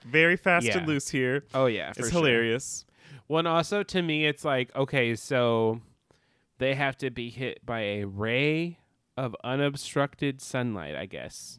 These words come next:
Speaker 1: Yes. <laughs>
Speaker 2: N-, it doesn't, like, the light that's bouncing off of other objects and illuminating them doesn't matter, I guess.
Speaker 1: And, yeah, and if it's only sunlight that's, like, spilling out from other sunlight, like, if it's,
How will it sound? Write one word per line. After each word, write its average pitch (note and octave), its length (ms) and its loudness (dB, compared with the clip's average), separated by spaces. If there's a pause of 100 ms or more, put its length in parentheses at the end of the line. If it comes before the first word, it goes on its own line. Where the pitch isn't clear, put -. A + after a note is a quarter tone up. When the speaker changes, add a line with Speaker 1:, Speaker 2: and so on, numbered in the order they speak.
(100)
Speaker 1:
Yes. D3 720 4 (100)
<laughs> - 1200 -14
Speaker 2:
N-, A2+ 140 -10
it A2 100 -8
doesn't, C3+ 340 0
like, A#2+ 200 -6
the B2+ 120 0
light C#3 300 2
that's C3+ 180 -2
bouncing B2 460 -2
off A2+ 180 -4
of A2 100 -6
other G#2+ 240 0
objects G2 600 -6
and G#2 160 -8
illuminating G2 580 -6
them D#2+ 240 -14
doesn't F#2 240 -12
matter, C2 300 -12
I D2 100 -16
guess. - 460 -18
Speaker 1:
And, C3 500 0
yeah, B2 340 4
and C3 280 0
if C#3 200 -2
it's C3+ 160 -6
only D#3 480 2 (380)
sunlight D3 580 -2
that's, - 180 -10
like, B2 180 -4
spilling C#3+ 520 0
out C3+ 480 0 (560)
from B2 400 2
other D#3+ 320 4
sunlight, G#2+ 520 -4
like, A2 260 -2
if B2 160 -4
it's, - 360 -8